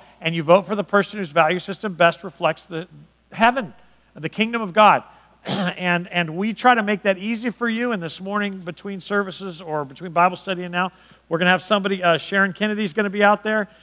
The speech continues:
and, uh, you can sign up to register to vote, or you can change your address or whatever you need to do.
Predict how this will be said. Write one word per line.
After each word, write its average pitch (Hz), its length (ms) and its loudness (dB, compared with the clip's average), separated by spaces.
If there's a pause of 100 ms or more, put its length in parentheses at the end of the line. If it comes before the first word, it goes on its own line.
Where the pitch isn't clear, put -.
(180)
and, 147 480 0
uh, 143 260 4
you 156 160 -4
can 180 140 -2
sign 190 300 2
up 196 140 -2
to 180 120 -6
register 180 420 -2
to 208 60 -4
vote, 202 320 4
or 160 40 -2
you 151 120 -6
can 147 120 -16
change 185 260 -6
your 185 80 0
address 175 340 2
or 180 60 -8
whatever 165 240 -4
you 165 80 -10
need 160 140 -12
to 147 60 -12
do. 151 220 -2